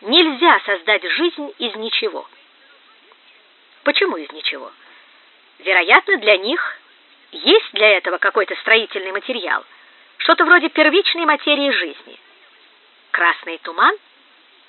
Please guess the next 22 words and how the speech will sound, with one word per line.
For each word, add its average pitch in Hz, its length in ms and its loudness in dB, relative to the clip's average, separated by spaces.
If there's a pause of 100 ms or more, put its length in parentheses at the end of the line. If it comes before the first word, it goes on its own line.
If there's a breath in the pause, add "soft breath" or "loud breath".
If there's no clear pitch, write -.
(340)
Может 254 360 2
быть. 294 200 -4 (720 soft breath)
До 262 100 2
сих 330 160 2
пор 359 180 4
никто 381 340 2
не 226 140 0
нашёл 208 320 2
объяснения, 190 760 -4 (240)
даже 269 220 4
гипотезы 247 540 -2
не 175 100 -8
выдвинул. 165 500 -8 (920)
Зернов 190 400 -2
вздохнул. 165 480 -6 (1080)
Завтра 247 440 6
и 240 40 8
от 240 140 4
меня 254 300 2
не 196 160 -4
ждите 190 280 -8
гипотез. 175 480 -6